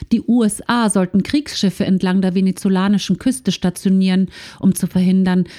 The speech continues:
dass Waren nach Venezuela und von dort auf den Weltmarkt gelangen. Nach Angaben eines anonymen Beamten der Trump-Administration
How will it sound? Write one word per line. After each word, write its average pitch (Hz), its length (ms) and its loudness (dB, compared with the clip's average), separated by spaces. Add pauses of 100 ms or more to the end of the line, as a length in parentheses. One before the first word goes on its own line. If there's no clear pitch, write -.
(160)
dass 180 200 -2
Waren 190 400 4
nach 185 280 0
Venezuela 190 880 0
und 208 160 2
von 214 180 2
dort 196 260 0
auf - 120 -4
den 180 160 0
Weltmarkt 185 580 -2
gelangen. 131 520 0 (840)
Nach 202 200 2
Angaben 240 640 2
eines 190 240 2
anonymen 196 480 4
Beamten 196 460 0
der 170 160 0
Trump-Administration 180 1300 0